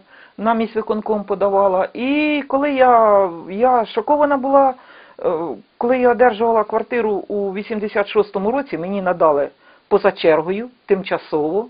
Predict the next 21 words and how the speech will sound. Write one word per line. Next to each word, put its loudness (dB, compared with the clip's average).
ну, -10
казали, 0
це 0
два-три -2
роки. -6
А -4
тоді -4
дадуть, 0
ну, -14
тоді -6
тільки -8
Андрію, -6
Андрію -8
було -6
три -6
роки, -4
коли -4
ми -4
одержали -2
цю -14
квартиру. -6